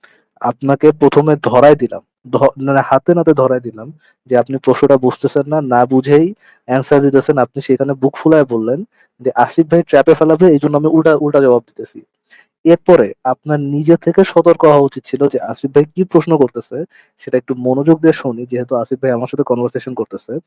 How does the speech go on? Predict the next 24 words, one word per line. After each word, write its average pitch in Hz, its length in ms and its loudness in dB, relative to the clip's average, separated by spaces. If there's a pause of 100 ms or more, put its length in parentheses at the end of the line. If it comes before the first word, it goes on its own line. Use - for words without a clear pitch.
(180)
আমি 123 180 -12
তার 123 140 0
সাথে 151 220 -4
কনভারসেশন 127 480 -2
করতে 120 220 -8
গেছি। 104 320 -14 (420)
আপনি 147 420 -4 (120)
মনোযোগ 156 420 2
দিয়ে 160 160 4
শোনা 143 200 -2
উচিত 131 200 -2
ছিল 147 200 -2
যে 135 120 0
আপনাকে 123 260 -4
কি 131 140 -10
প্রশ্ন 131 280 -6
করতেছে 131 280 -4
এবং 147 120 -2
সেটা 143 260 -2
শুনেই 147 260 -6
অ্যান্সার 127 260 -6
দেওয়া 113 180 -10
উচিত 113 120 -14
ছিল। - 260 -16